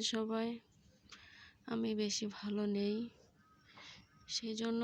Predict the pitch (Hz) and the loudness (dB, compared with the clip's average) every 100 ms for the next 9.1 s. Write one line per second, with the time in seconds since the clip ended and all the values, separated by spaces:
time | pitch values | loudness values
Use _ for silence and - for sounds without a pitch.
0 | 233 220 208 214 214 214 208 214 214 214 | 0 0 0 2 2 2 0 0 0 2
1 | - 220 208 220 214 214 214 214 220 214 | 2 0 -2 0 2 2 2 2 2 2
2 | 208 214 - 220 226 220 220 220 233 226 | 0 -4 -4 -4 -2 0 0 -2 -4 -4
3 | 220 214 208 208 208 208 208 214 - - | -2 0 0 0 0 -2 -4 -4 -6 -6
4 | 233 254 - - - - - - - - | -4 -4 -8 -20 -20 -18 -16 -18 -12 -6
5 | 202 214 214 214 214 - 214 208 208 214 | 0 2 2 2 0 -2 -2 0 0 0
6 | 220 214 - - 226 214 208 202 - 214 | 0 -2 -4 -4 -2 -2 -2 -2 -4 -4
7 | 208 202 196 - 208 214 220 - - - | 0 0 -2 -4 -4 -4 -6 -12 -20 -14
8 | - 208 202 - 220 214 - 208 - 214 | -2 0 4 2 2 -4 -4 -4 -2 -2